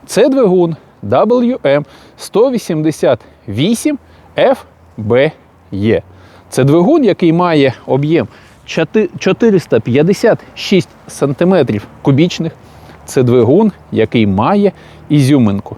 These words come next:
Саме головна його ізюминка — це з'ємний циліндр. Це я зараз хочу вам показати саме ось цієї сторони, щоб ви могли побачити. Ось там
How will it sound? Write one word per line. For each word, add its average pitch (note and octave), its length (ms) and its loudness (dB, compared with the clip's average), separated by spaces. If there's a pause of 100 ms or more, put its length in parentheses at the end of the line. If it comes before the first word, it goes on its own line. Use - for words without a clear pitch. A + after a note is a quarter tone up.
Саме D4+ 420 0
головна F#3 480 0
його E3+ 440 0
ізюминка — G#3+ 680 -2 (420)
це G3+ 260 2 (360)
з'ємний A#2 720 0 (220)
циліндр. G2+ 480 -2 (340)
Це D3+ 340 0
я C3 260 0 (760)
зараз B2 340 0
хочу B2+ 240 -2
вам A#2 100 0
показати A#2+ 480 -2
саме C#3+ 280 -2
ось A#2 160 -4
цієї B2+ 300 0
сторони, E3 500 -2 (720)
щоб B2 220 -4
ви C#3 100 2
могли C3 280 2
побачити. D#3+ 640 -2 (800)
Ось A2+ 220 -2
там A3 260 0